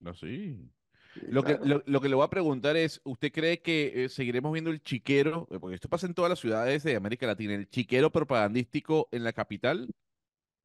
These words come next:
Speaker 1: de panfletos
Speaker 2: No.
Speaker 1: y
Speaker 2: No, aquí ya eso está prohibido.
Speaker 1: Mm.
Speaker 2: Eso está prohibido ya.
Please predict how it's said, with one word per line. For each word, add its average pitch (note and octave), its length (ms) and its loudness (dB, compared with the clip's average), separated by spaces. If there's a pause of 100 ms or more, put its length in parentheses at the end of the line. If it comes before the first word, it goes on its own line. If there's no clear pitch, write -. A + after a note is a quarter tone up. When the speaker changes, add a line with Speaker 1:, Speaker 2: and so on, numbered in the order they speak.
(240)
Speaker 1:
de A2+ 160 0
panfletos B2 760 2
Speaker 2:
No. C#3+ 120 -2
Speaker 1:
y F#2+ 400 -6 (520)
Speaker 2:
No, C3 220 4
aquí C#3 180 2
ya B2+ 140 6
eso B2+ 120 0
está B2+ 180 -2
prohibido. B2 460 2 (320)
Speaker 1:
Mm. E2 440 -14 (1120)
Speaker 2:
Eso C#3 180 -12
está G2+ 180 -2
prohibido A2+ 380 0
ya. G#2+ 240 -2